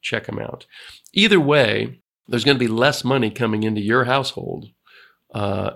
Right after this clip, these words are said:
in the year after you lose that spouse. In a lot of my clients' cases, it doesn't really matter because they really weren't worried where their next meal was gonna come from.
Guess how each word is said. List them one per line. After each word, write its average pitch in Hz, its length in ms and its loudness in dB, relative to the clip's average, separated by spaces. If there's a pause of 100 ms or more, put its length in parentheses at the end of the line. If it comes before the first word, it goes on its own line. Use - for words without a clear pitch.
in 107 180 -4
the 101 80 -2
year 104 360 -2
after 107 680 -4 (320)
you 101 500 -6 (600)
lose 113 280 -2
that - 200 -2
spouse. - 540 -6 (520)
In 123 60 -2
a 123 60 4
lot 170 160 4
of 156 60 0
my 123 100 2
clients' 113 360 -4
cases, - 520 -6 (520)
it 180 100 -2
doesn't 185 340 2
really 120 420 2
matter 110 380 0
because 104 680 -4 (240)
they 113 220 0
really 123 320 4
weren't 117 360 0 (160)
worried 120 500 -2
where 110 180 0
their 104 140 -4
next 110 500 -4 (100)
meal 113 400 0
was 104 160 -4
gonna 104 160 -4
come 120 240 -2
from. 120 420 -6